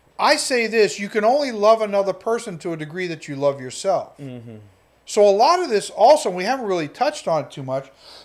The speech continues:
Speaker 1: <coughs> a lot of it comes down to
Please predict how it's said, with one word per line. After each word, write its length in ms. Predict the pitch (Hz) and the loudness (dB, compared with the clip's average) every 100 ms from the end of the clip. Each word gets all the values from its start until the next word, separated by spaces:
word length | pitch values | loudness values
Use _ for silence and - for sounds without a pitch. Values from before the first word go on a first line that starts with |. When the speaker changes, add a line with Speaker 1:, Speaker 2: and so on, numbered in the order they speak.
| _ | _
Speaker 1:
<coughs> 420 | _ _ _ - | _ _ _ -6
a 720 | - 330 339 508 - 1017 233 180 | 4 6 6 4 2 2 4 6
lot 220 | 214 320 | 6 4
of 80 | 277 | 0
it 100 | - | -2
comes 240 | 202 170 | -4 -2
down 300 | 185 175 170 | 0 0 0
to 400 | - 170 156 156 | -4 -4 -4 -8